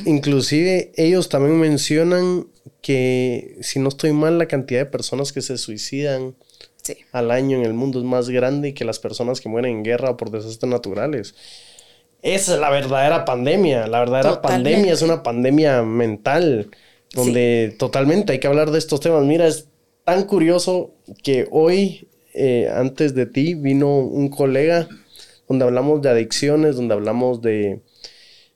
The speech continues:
Speaker 2: de, de los problemas sociales y cómo tú tienes que tomar las decisiones en tu vida según, según tus valores.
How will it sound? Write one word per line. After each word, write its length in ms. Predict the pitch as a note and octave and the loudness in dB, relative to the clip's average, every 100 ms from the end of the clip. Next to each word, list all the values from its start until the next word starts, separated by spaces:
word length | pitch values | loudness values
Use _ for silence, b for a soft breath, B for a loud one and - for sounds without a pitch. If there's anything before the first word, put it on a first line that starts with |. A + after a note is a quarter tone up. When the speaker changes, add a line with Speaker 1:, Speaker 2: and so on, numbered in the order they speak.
| _ | _
Speaker 2:
de, 520 | C#3 A#2+ A2+ G#2+ G#2 F#2+ B1 G1+ | -4 -2 0 2 0 0 -6 -8
de 460 | - - - D2+ C3+ | -10 -12 -12 -4 0
los 180 | C3+ C#3 | 0 -2
problemas 480 | - C#3 C#3 D#3 D#3+ | -2 0 2 0 0
sociales 760 | B2+ - C3+ D3+ D3 B2 - | -2 0 2 2 2 0 -2
y 160 | A2 G#2 | -8 -10
cómo 280 | - B2 B2 | -8 -4 -4
tú 140 | C3 | -4
tienes 240 | C3 C3 C3 | -4 -4 -2
que 100 | C3+ | -4
tomar 240 | - B2 | -2 -2
las 160 | B2+ B2+ | -2 -2
decisiones 480 | A#2+ G#2 A#2 B2 C3+ | -2 -2 -2 -2 -2
en 120 | C3+ | -2
tu 140 | B2 A2 | -4 -2
vida 380 | A#2+ C3+ C3 | 2 2 0
según, 800 | A2+ - G2+ G#2+ B2 B2 A2 G2 - _ | -2 -4 -2 -2 -2 -2 -6 -8 -16 _
según 320 | _ - G#2+ A2+ | _ -4 -4 -2
tus 160 | C#3+ | -2
valores. 540 | C3 G#2+ A2+ C#3+ E3 | 0 0 2 2 0